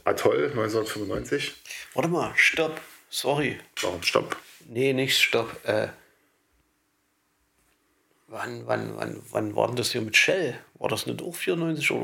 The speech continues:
Speaker 1: Trans
Speaker 2: was?
Speaker 1: Bar?
Speaker 2: Ja, oder war das achtundneunzig?
Speaker 1: Ah, das
Speaker 2: Oder
Speaker 1: war,
Speaker 2: fünfund-
Speaker 1: das war später.
Speaker 2: Oder sechsundneunzig.
Speaker 1: Irgendwo zwischen fünfundneunzig und neunundneunzig, aber
Speaker 2: Aber egal. Kyoto-Protokoll zweiundneunzig, nichts getan.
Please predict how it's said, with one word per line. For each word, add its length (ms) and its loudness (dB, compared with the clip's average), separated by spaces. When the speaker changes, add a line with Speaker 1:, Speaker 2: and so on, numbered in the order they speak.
Speaker 1:
Trans 160 4
Speaker 2:
was? 200 -2
Speaker 1:
Bar? 340 4
Speaker 2:
Ja, 220 2
oder 280 2
war 80 6
das 140 2
achtundneunzig? 600 -2
Speaker 1:
Ah, 160 8
das 120 4
Speaker 2:
Oder 100 2
Speaker 1:
war, 80 4
Speaker 2:
fünfund- 600 0
Speaker 1:
das 200 4
war 160 4
später. 640 4
Speaker 2:
Oder 100 4
sechsundneunzig. 960 -2
Speaker 1:
Irgendwo 340 2
zwischen 260 -2
fünfundneunzig 580 0
und 140 -8
neunundneunzig, 680 -4
aber 300 -2
Speaker 2:
Aber 280 4
egal. 420 2
Kyoto-Protokoll 1000 2
zweiundneunzig, 1080 0
nichts 800 -2
getan. 340 2